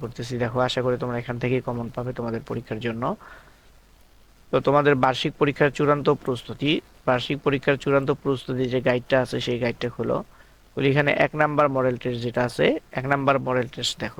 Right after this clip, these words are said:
এখানে উত্তরগুলোও কিন্তু তোমরা পাশেই পেয়ে যাবে। এই দেখো, এখানে উত্তর দিয়ে দেওয়া আছে, মডেল টেস্ট ও উত্তরমালা, প্রত্যেকটা মডেল টেস্টের উত্তর কিন্তু পাশেই দিয়ে দেওয়া আছে। তো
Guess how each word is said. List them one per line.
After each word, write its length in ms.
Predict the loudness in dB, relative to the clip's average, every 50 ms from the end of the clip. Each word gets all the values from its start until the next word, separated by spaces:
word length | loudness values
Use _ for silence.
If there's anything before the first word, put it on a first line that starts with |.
| -10 -8
এখানে 220 | -8 -8 -6 -4 -4 -4
উত্তরগুলোও 460 | -4 -2 0 2 4 6 6 6 4 4 2
কিন্তু 160 | 0 0 0 2
তোমরা 160 | 2 2 2 2 2
পাশেই 240 | 0 0 0 -2 0 0
পেয়ে 140 | 2 0 0 0
যাবে। 120 | -2 -4 -4 -4
এই 60 | -4 -4
দেখো, 140 | -4 -4 -2
এখানে 160 | -2 -2 -2 -2 -4
উত্তর 180 | -4 -6 -6 -4 -2
দিয়ে 120 | -2 -2 0
দেওয়া 140 | 0 -2 -2 -2
আছে, 120 | -2 -2 -2 -2 -2
মডেল 220 | -2 -2 -2 -2 -2 -2
টেস্ট 240 | -2 -2 0 -2 -4 -4 -6
ও 20 | -6 -6
উত্তরমালা, 460 | -6 -6 -6 -6 -4 -2 -2 0 -2 -2 -4 -10 -20 -20 -20 -20 -20 -20 -20 -20 -16 -8 -6
প্রত্যেকটা 360 | -4 -2 0 0 0 2 2 2 2
মডেল 160 | 2 2 2 0
টেস্টের 240 | -2 -4 -2 -2 -2 -2
উত্তর 160 | -2 -4 -6 -4
কিন্তু 160 | -2 -2 -2 0 0
পাশেই 240 | 0 0 -2 -4 -2 0
দিয়ে 140 | 2 2 2 2
দেওয়া 160 | 0 -2 -2 -4 -6
আছে। 180 | -6 -6 -6 -6 -6 -8 -14 -20 -20 -20 -20 -12
তো 80 | -4